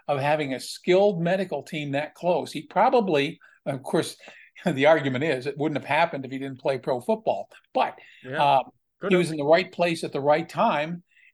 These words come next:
Speaker 1: And you could tell by when he got out of the hospital that it was so quick. And he's around town, he's appearing before groups, and he, he maintains he wants to play. And the Bills,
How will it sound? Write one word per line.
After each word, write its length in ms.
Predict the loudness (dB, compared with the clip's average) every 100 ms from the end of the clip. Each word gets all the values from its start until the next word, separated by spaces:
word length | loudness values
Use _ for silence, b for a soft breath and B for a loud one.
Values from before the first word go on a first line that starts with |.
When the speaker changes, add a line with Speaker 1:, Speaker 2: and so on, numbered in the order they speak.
| -4
Speaker 1:
And 380 | 0 0 -2 -6 -8
you 180 | -6 -4
could 160 | -4 -4
tell 240 | -2 0
by 320 | 2 2 0
when 200 | -4 -4
he 80 | 0
got 100 | 0
out 160 | 2 0
of 60 |
the 80 | -2
hospital 640 | -2 -4 -6 -6 -4 -2 0
that 260 | -2 -2 B B B
it 100 | -6
was 220 | -6 -8
so 300 | -2 2 2
quick. 420 | 0 -4 -6 -4 -6
And 280 | -6 -8 B B B
he's 280 | -6 -4 -2
around 420 | 0 0 2 0
town, 380 | 0 0 0 -2
he's 160 | -8
appearing 420 | -12 -6 -2 -2
before 380 | -2 -2 -2 -2
groups, 420 | -2 -4 -4 -4
and 300 | -6 -4 -6 B B -2
he, 260 | 0 0
he 240 | 0 -2 -2
maintains 640 | -2 -4 -4 -4 -4 -6
he 140 | -8 -4
wants 340 | -2 -2 -6
to 80 | -14
play. 460 | -2 4 6 4 0
And 140 | -4
the 40 |
Bills, 480 | -6 -2 -2 -4 -10